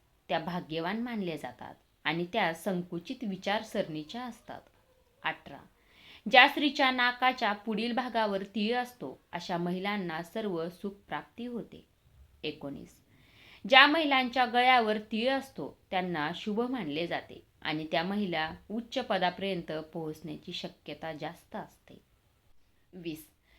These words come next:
ज्या स्त्रियांच्या गालावर तीळ असतो, त्या स्त्रीमध्ये प्रेमाची भावना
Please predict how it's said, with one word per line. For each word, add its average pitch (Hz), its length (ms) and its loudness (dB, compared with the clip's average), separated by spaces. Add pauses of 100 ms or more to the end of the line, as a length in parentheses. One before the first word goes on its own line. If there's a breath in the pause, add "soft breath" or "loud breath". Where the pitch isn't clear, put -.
(120)
ज्या 247 160 8
स्त्रियांच्या 269 520 2
गालावर 226 480 4 (120)
तीळ 226 200 0
असतो, 262 540 -4
त्या 185 140 2
स्त्रीमध्ये 190 720 -2
प्रेमाची 165 580 -6
भावना 185 520 -4